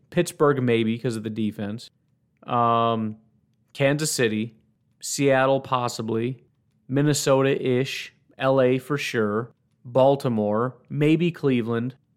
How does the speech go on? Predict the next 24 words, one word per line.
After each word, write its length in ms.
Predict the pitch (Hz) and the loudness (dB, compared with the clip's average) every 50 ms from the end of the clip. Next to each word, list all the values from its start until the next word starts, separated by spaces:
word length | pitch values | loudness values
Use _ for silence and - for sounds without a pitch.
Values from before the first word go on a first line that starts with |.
| _ | _
and 160 | - 135 135 139 | -6 -2 0 2
Minnesota 540 | 139 139 127 - - 135 123 120 113 117 | 2 2 0 0 2 2 4 4 4 2
again. 340 | 113 110 107 107 104 95 90 - _ _ _ _ _ _ _ _ _ _ _ _ _ _ | 0 0 -2 -4 -6 -8 -10 -12 _ _ _ _ _ _ _ _ _ _ _ _ _ _
But 160 | - 135 131 | 2 4 4
no, 120 | 147 135 113 | 4 4 4
we 160 | 120 143 165 | 4 4 4
lose 200 | 175 175 165 - | 6 4 4 4
to 140 | - 143 123 | 2 -2 -2
Chicago 880 | - - - - - 160 165 156 147 127 117 107 101 104 107 117 - - _ _ _ _ _ _ _ _ _ _ _ _ _ _ | -2 -2 -6 -2 0 2 2 4 4 2 2 2 2 0 -2 -4 -6 -12 _ _ _ _ _ _ _ _ _ _ _ _ _ _
and 200 | - 139 135 127 | 0 0 0 2
Detroit. 640 | 123 113 - - - 175 160 127 101 95 95 - - - _ | 0 -2 -4 0 2 4 4 4 4 2 -2 -8 -14 -16 _
<laughs> 0 | - - 427 - 156 - - 175 - - - 147 - - - 147 - _ _ - - - _ _ _ _ _ _ _ _ _ _ _ _ _ _ _ _ - - | -8 -6 -4 -4 -4 -2 -2 -2 -2 -2 -6 -10 -10 -10 -14 -14 -14 _ _ -20 -20 -20 _ _ _ _ _ _ _ _ _ _ _ _ _ _ _ _ -14 -10
Eh, 500 | 76 - - 151 180 180 170 160 151 131 - - _ _ _ _ _ _ _ _ _ - | -8 -6 -2 0 0 0 0 0 -2 -4 -6 -10 _ _ _ _ _ _ _ _ _ -2
Detroit, 400 | 147 - - - 240 233 220 - | -2 0 2 4 4 4 6 6
by 140 | 147 139 127 | 4 4 4
the 100 | 127 120 | 4 4
way, 400 | 117 117 117 113 113 113 110 - _ _ _ _ _ | 4 4 4 2 2 0 -4 -8 _ _ _ _ _
again, 580 | - 131 127 156 165 156 135 120 113 110 110 107 _ _ _ _ _ _ _ _ _ _ _ | -10 -4 -2 0 2 2 2 0 0 -2 -4 -8 _ _ _ _ _ _ _ _ _ _ _
he 180 | _ 165 170 156 | _ 0 2 4
has 220 | 165 160 151 139 | 6 4 4 4
going 240 | 135 147 139 131 123 | 2 2 2 2 2
four 360 | - - - 156 156 156 147 | -2 0 2 4 6 6 6
and 120 | 139 123 107 | 4 2 0
thirteen. 580 | - 131 123 117 113 - 127 120 110 104 101 | 2 2 2 2 0 -2 -6 -6 -6 -6 -10